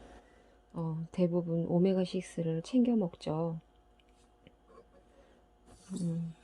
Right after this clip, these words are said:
그거는 우리 몸에 벌써 콜레스테롤이, 어, 혈관을 좀 약하게 하는 그런 면들이 있어요. 그래서 그 혈관 청소를 잘 해줘야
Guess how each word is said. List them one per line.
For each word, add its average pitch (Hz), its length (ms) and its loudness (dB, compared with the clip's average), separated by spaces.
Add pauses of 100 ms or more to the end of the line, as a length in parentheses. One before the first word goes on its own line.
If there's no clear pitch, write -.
(140)
그거는 175 960 2
우리 175 460 2
몸에 175 480 2
벌써 165 540 -4
콜레스테롤이, 208 1000 2 (640)
어, 160 320 -6
혈관을 185 1080 4
좀 - 260 -4
약하게 185 480 -2
하는 160 440 -4 (1700)
그런 185 300 0
면들이 160 460 -2
있어요. 151 580 -6
그래서 170 500 -8 (840)
그 185 140 -8
혈관 254 320 2
청소를 240 540 0
잘 - 300 -8
해줘야 165 760 0